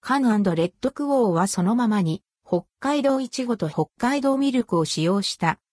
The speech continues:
ピンク色のチョコレートをコーティングし、甘酸っぱいいちごとコク深いミルクの味わいを楽しめるよう仕上げられています。また今年は新たにいちごチッ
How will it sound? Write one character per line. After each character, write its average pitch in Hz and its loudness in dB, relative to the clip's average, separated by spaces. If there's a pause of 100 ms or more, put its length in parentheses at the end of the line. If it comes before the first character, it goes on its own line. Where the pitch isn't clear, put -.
ピ 262 0
ン 320 -4
ク 285 -4
色 262 0
の 262 0
チ 233 -2
ョ - -8
コ 294 -2
レ 302 0
ー 277 -4
ト 175 0
を 147 -2
コ 180 -2
ー - -8
テ 220 -2
ィ 214 4
ン 202 2
グ 185 0
し、 - -4 (240)
甘 202 0
酸 294 -4
っ - -20 (100)
ぱ 302 2
い 269 0
い 190 -2
ち - -2
ご 240 0
と 247 -4
コ 233 -6
ク 233 -4
深 240 -2
い 240 0
ミ 214 2
ル 247 -2
ク 196 -2
の 160 2
味 165 0
わ 262 0
い 247 0
を 247 0
楽 196 0
し 220 -4
め 208 2
る 160 -4 (200)
よ 247 2
う 254 0
仕 196 -2
上 262 2
げ 269 -2
ら 262 -2
れ 226 0
て 160 -4
い 147 -2
ま 135 -2
す。 - -14 (640)
ま 196 0
た 294 -2
今 - -6
年 247 -2
は 208 2 (220)
新 311 0
た 226 -2
に 170 2
い 160 -8
ち 240 -2
ご 262 -2
チ 285 -6
ッ 277 -6